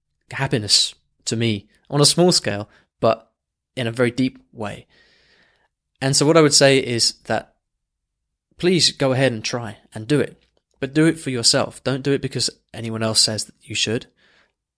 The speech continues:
Don't do it because it's expected of you. But do it for yourself and experience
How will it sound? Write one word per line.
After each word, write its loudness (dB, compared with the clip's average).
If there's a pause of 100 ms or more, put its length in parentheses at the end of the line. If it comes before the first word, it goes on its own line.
Don't -8
do -6
it -6
because -10
it's -10
expected 0
of -14
you. -12 (1300)
But -6
do 4
it -2
for -4
yourself 2
and -10
experience -2